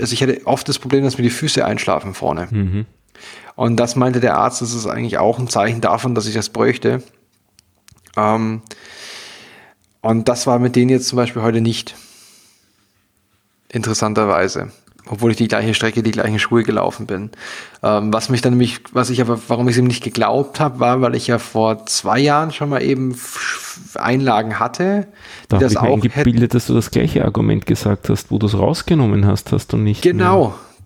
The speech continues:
Speaker 1: Genau, das, das, das finde ich jetzt das Komische, deswegen,
Speaker 2: Mhm.
Speaker 1: ich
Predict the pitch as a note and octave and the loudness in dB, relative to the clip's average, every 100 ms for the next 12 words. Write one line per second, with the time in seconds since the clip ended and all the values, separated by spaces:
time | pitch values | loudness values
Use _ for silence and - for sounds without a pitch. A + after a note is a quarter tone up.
0 | - E3 E3+ E3 B2+ - C#3 - - C3+ | -2 0 2 4 2 2 0 0 -2 -4
1 | C#3 C#3+ - - D#3+ C3+ C#3 C#3 - D3+ | 0 0 0 0 0 0 -2 -4 0 2
2 | D3 A#2+ A#2+ A#2+ B2 - C3+ A#2 G#2+ A#2+ | 2 2 2 0 0 0 2 2 0 -6